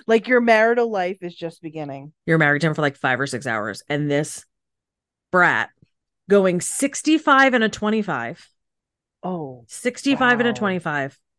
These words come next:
Speaker 2: three times the legal limit. And then she has the audacity
Speaker 1: Ugh.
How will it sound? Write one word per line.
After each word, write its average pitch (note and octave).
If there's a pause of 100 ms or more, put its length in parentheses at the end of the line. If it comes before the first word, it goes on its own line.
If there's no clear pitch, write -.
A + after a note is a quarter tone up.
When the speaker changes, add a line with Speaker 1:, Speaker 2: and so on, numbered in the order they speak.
(380)
Speaker 2:
three F3+
times E3+
the D#3+
legal D3
limit. F2 (1080)
And B3
then B3
she C#4
has C4
the B3
audacity F#3+ (560)
Speaker 1:
Ugh. -